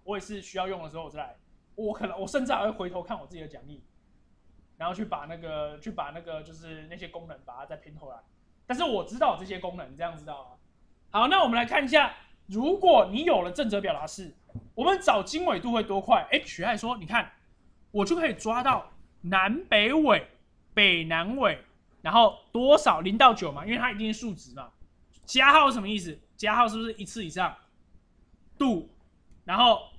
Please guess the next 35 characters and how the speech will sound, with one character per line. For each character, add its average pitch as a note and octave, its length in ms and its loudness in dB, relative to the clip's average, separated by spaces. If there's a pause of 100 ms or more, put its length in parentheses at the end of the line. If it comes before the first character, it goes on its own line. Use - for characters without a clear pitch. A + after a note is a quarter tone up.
(400)
零 G3+ 140 -4
到 C#4 200 4
九， F3+ 260 -2 (400)
就 E3 100 -14
是 G#3+ 160 -4
有 G#3+ 160 0
一 A#3 40 0
些 C#4 120 2
数 C#4 240 -2
值 E3+ 320 -10
一 F#3 60 -12
次 A#3 180 -10
以 F#3+ 40 -8
上， G#3+ 280 2
然 F#3 120 -2
后 A3+ 80 2 (100)
点。 G3 300 -2 (680)
这 G4+ 100 -4
个 G4+ 200 4
点 G3 260 2
啊， C#3+ 160 -8 (220)
这 F4 80 -4
个 F#4+ 80 2
点， G#3+ 400 0
因 D#4+ 60 0
为 F#4 80 4
点 F#3+ 340 0
是 C#4 140 -8
任 C#4 200 2
意 B3+ 80 -6
字 A#3+ 140 -8
元， E3+ 180 -6
对 F3 80 -8
不 E3+ 80 -8
对？ E3 200 -4